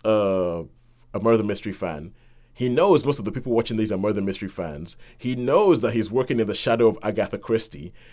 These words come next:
So his job is to try and figure out ways of doing something new that stays within that genre. And I think he nails it. I, I really, really do think he nails it. I think the,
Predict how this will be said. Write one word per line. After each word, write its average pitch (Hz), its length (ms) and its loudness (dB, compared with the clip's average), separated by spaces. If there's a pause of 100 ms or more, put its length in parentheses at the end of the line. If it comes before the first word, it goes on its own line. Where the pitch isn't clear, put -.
(100)
So - 280 0
his 202 340 0
job 98 320 -2
is 110 120 -4
to - 60 -6
try 214 200 -4
and - 100 -4
figure 190 400 -2
out 151 220 2
ways 98 500 -2 (160)
of 113 240 -4
doing 185 240 -4
something 156 680 -2 (200)
new 113 540 0 (200)
that 113 160 2
stays 139 460 0
within 113 580 4
that 117 340 0
genre. 95 600 -4 (320)
And - 160 -6
I 262 140 -4
think 226 220 -4
he 117 120 -4
nails 98 440 -4
it. - 280 -12 (160)
I, 151 280 2
I 156 120 4
really, 175 320 0
really 165 180 -6
do 139 140 -4
think 139 180 -6
he 117 80 0
nails 101 300 -2
it. 87 160 -6
I 110 80 0
think - 340 -2
the, 113 260 2